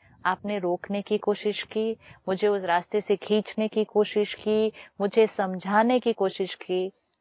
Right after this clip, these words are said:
nothing worked। Now what will you do? अब आप यहाँ से बैठकर या तो worry कर सकते हैं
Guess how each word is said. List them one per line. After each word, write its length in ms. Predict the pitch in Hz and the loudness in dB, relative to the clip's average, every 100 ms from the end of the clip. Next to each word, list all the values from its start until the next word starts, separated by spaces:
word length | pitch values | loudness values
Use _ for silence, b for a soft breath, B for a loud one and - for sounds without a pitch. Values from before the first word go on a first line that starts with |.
| _ 180 | _ -4
nothing 420 | 185 220 - 240 | 0 2 2 0
worked। 420 | 214 170 - - - - _ _ _ _ _ _ _ _ _ - | 4 2 0 -12 -14 -18 _ _ _ _ _ _ _ _ _ -8
Now 340 | 180 185 220 214 | 0 2 0 -4
what 200 | 185 180 | -8 -8
will 120 | 185 | -8
you 120 | - | -10
do? 120 | 185 - _ _ _ _ _ _ _ _ _ _ _ _ _ _ B B B - | -14 -20 _ _ _ _ _ _ _ _ _ _ _ _ _ _ B B B -4
अब 120 | 175 | 2
आप 180 | 180 175 | 2 2
यहाँ 160 | 170 | -2
से 160 | 170 180 | 0 -2
बैठकर 600 | 165 175 - - 196 226 - _ _ _ _ _ _ _ _ - | -2 -4 -6 -6 -6 -6 -12 _ _ _ _ _ _ _ _ -2
या 140 | 175 | 0
तो 200 | 180 202 | 2 0
worry 300 | 170 160 170 | 2 2 2
कर 140 | 196 202 | 0 -4
सकते 400 | - 202 - 220 | -2 -6 -6 -8
हैं 220 | 226 | -8